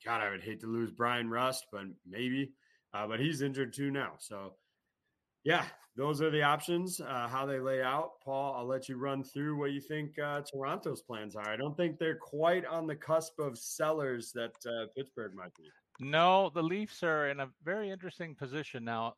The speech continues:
Speaker 2: uh, having gone on a league best seven-game win streak currently, and, uh, the last two victories on the road against Vegas and Colorado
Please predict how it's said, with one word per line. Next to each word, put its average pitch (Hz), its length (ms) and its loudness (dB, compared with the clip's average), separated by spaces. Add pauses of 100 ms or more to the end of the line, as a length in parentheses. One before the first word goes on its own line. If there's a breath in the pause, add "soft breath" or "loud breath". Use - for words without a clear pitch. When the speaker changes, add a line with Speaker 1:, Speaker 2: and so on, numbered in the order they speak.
Speaker 2:
uh, 113 300 -4
having 135 360 -4
gone 139 240 -2
on 127 140 -4
a 110 80 0
league 120 340 -8
best 139 300 -2 (320)
seven-game 135 640 -2
win 170 180 -6
streak 120 320 -10
currently, 120 540 -4
and, 117 260 -6
uh, 110 220 -4 (200)
the 117 60 -4
last 135 320 4
two 143 140 -6
victories 120 400 -6
on 120 120 -2
the 117 120 -4
road 131 240 -2
against 117 340 -6 (960 soft breath)
Vegas 143 540 -2
and 123 320 -6
Colorado 139 720 4